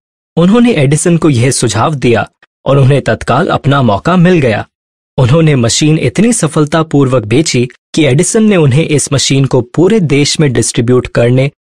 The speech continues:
और मार्केटिंग का कॉन्ट्रैक्ट दे दिया। इस बिजनेस सहयोग से बार्न्स ने ढेर सारा पैसा कमाया।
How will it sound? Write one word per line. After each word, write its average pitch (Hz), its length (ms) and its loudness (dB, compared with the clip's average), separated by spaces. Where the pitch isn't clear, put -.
और 113 160 0
मार्केटिंग 165 540 0
का 202 100 -2
कॉन्ट्रैक्ट 165 540 -2
दे 120 180 0
दिया। 110 340 -2
इस 165 200 -2
बिजनेस 147 380 -2
सहयोग 156 460 0
से 147 180 -2
बार्न्स 131 400 -2
ने 175 140 2
ढेर 135 300 -2
सारा 165 300 -2
पैसा 165 340 -4
कमाया। 123 520 -2